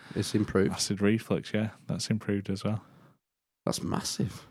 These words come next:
Speaker 2: It's good, isn't it?
Speaker 1: In two weeks?
Speaker 2: Yeah.
Speaker 1: What was the first one?
Speaker 2: Um, falling asleep.
Speaker 1: More energy.
Speaker 2: Yeah.
Speaker 1: They talk about, um, sugar crashes, don't they? And, uh,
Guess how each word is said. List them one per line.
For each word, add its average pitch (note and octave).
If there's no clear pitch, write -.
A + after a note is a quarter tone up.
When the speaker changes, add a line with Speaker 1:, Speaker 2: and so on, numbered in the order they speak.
Speaker 2:
It's -
good, C#3+
isn't C3+
it? B2
Speaker 1:
In F3
two E4
weeks? -
Speaker 2:
Yeah. A#2
Speaker 1:
What A2+
was -
the -
first -
one? -
Speaker 2:
Um, F#2+
falling G#2
asleep. G2+
Speaker 1:
More F2+
energy. F2
Speaker 2:
Yeah. F#2
Speaker 1:
They -
talk -
about, F2
um, E2+
sugar G#2+
crashes, -
don't F2
they? E2
And, E2
uh, D2+